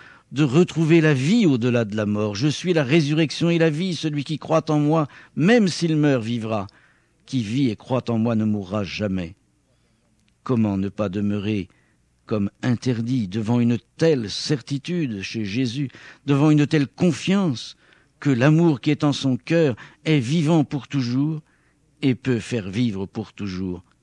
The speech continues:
ses disciples. Oui, ou bien Jésus est l'inconscient le plus génial de toute l'humanité, ou bien il est l'humain divin, l'être humain qui vient de Dieu.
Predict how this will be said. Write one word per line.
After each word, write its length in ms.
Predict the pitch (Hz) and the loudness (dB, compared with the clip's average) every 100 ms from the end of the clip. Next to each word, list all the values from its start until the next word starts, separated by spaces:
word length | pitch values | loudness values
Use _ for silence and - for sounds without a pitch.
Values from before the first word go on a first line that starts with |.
| - | -18
ses 260 | - 87 | -12 -10
disciples. 680 | 78 85 - 82 - - _ _ _ _ _ _ _ _ _ - | -10 -12 -12 -14 -18 -20 _ _ _ _ _ _ _ _ _ -4
Oui, 240 | 101 92 _ _ _ | -4 -4 _ _ _
ou 120 | 131 | -4
bien 260 | 123 127 117 | 2 2 2
Jésus 420 | 95 123 110 131 | 0 -2 0 0
est 60 | 113 | 0
l'inconscient 600 | 127 - 123 107 139 131 | 0 -2 -4 -2 0 0
le 100 | 117 | -2
plus 240 | - 127 | -4 -4
génial 480 | 92 131 135 135 127 | -2 0 2 2 0
de 100 | 120 | -4
toute 280 | - 123 117 | -6 -8 -2
l'humanité, 640 | 117 110 101 - 113 117 _ _ _ _ _ _ - | -2 0 -4 -4 -6 -8 _ _ _ _ _ _ -6
ou 120 | 123 | -4
bien 180 | 110 107 | 0 0
il 220 | 95 90 | -2 -2
est 220 | 98 92 - _ _ _ _ | -4 -4 -10 _ _ _ _
l'humain 640 | 110 107 120 113 110 110 87 - - | -6 -2 0 0 2 0 -4 -10 -16
divin, 580 | 92 85 117 107 82 - _ _ _ _ _ _ _ | -12 -8 -6 -6 -8 -10 _ _ _ _ _ _ _
l'être 400 | 139 156 147 - | 2 4 4 2
humain 280 | 143 143 147 | 4 6 4
qui 220 | - 135 | 2 -4
vient 360 | 101 78 139 147 | -4 0 4 4
de 100 | 110 | 2
Dieu. 280 | 85 78 | -6 -12